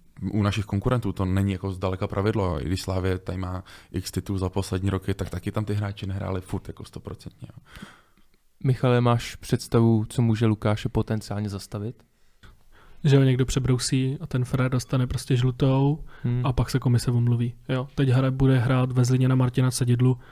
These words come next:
Speaker 3: což je Ferrer, který jako ve Zlíně zra-, teda sorry, při zápase v Edenu prostě přizabil Evertona,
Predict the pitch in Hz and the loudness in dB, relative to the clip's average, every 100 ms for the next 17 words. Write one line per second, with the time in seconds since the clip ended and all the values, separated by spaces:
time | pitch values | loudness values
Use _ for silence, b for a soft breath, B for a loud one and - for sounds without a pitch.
0 | B B - - 123 127 120 123 - 123 | B B -10 -2 0 2 2 0 -2 -2
1 | 123 135 127 127 123 117 117 120 120 123 | 0 0 0 0 2 2 4 4 4 4
2 | 123 143 139 - 127 - 127 120 B B | 2 -2 -8 -2 0 4 4 2 B B
3 | - 131 123 120 123 139 147 131 127 131 | 4 6 8 6 2 0 2 4 4 2
4 | - 139 - 123 123 127 127 127 131 120 | 0 0 2 4 4 2 0 0 2 2
5 | 123 | 0